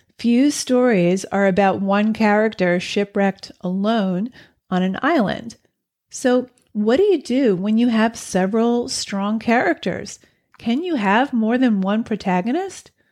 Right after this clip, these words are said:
What if the plot affects more than one person? This is a great question.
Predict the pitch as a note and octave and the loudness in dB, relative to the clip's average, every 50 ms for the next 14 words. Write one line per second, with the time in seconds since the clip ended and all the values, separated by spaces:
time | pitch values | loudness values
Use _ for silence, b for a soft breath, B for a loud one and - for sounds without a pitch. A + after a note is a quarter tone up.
0 | _ _ _ _ _ - A#3 B3 D4 G#4 A#4 A4+ - E4+ D4 D4 - - A3+ A3+ | _ _ _ _ _ -6 -2 0 2 2 0 0 0 -4 -4 -2 -2 0 0 2
1 | B3+ D4 D4+ - C#4 D4 - - - B3+ F4 F#4 - - - G#3+ A3 B3+ C4+ C#4+ | 2 0 0 -2 -2 -4 -2 0 0 0 0 -2 -4 -4 -4 -2 0 2 2 2
2 | C#4+ C#4+ D4 D4 D4 D4 - C#4 D#4 G4 - - F3+ E3+ - - A3 _ _ _ | 2 2 2 0 0 0 0 -2 -2 -2 -4 -6 -8 -8 -8 -12 -14 _ _ _
3 | _ _ _ _ _ _ _ _ _ _ _ _ _ _ - A3+ A3+ - B3 A#3 | _ _ _ _ _ _ _ _ _ _ _ _ _ _ -6 -6 -4 -2 -2 -2
4 | G#3 G#3 G3+ - G3 F#3+ F#3 F#3+ - - F3+ F3 F3 - - - - - | 0 0 -2 0 0 -2 -2 -4 -4 -4 -4 -4 -4 -8 -12 -12 -12 -14